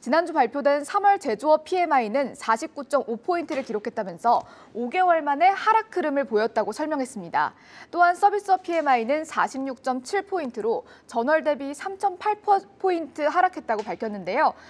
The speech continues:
또한 신규 수출 지문 지수 역시 십팔 개월 만에 최저치를 기록했다고 밝혔습니다.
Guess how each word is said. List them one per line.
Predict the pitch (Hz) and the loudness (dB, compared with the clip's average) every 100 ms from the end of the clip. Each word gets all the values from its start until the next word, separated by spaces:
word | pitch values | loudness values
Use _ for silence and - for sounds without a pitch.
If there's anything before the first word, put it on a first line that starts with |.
| - - | -20 -8
또한 | 349 370 | 2 2
신규 | 370 403 415 403 | 2 -8 -6 -6
수출 | 403 - 381 | -8 -6 -6
지문 | 330 339 320 | -6 -8 -8
지수 | 277 262 | -10 -4
역시 | 196 147 - - 277 185 | -2 -2 -10 -8 -6 -6
십팔 | - - - 415 | -8 -10 0 0
개월 | 403 381 339 | 2 2 2
만에 | 254 233 359 - | 0 0 0 0
최저치를 | 427 427 427 - 262 | -4 -4 -4 -4 -4
기록했다고 | 254 240 247 247 180 | -2 -4 -2 -2 -2
밝혔습니다. | 208 175 214 - 180 160 165 | -4 -6 -8 -10 -6 0 0